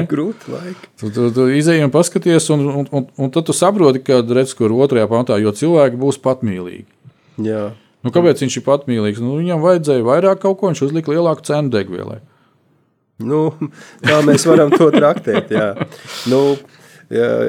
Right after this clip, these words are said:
Speaker 1: ja mēs, eh, atgriežamies tieši pie tā, ko tu teici, pie patmīlības,
Speaker 2: Jā.
Speaker 1: jā, tad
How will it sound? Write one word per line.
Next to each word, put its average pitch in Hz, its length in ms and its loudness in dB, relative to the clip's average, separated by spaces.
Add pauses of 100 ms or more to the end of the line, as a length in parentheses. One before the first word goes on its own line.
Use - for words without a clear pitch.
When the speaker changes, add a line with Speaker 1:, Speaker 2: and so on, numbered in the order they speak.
Speaker 1:
ja 117 160 0
mēs, 117 300 0 (100)
eh, 117 240 0
atgriežamies 113 580 -2
tieši 117 280 -2
pie 107 100 -8
tā, 110 200 -4
ko 107 120 -6
tu 110 80 -12
teici, 113 240 -4
pie 107 100 -10
patmīlības, 101 720 -2
Speaker 2:
Jā. 113 120 -4
Speaker 1:
jā, 117 100 -4
tad 104 180 -10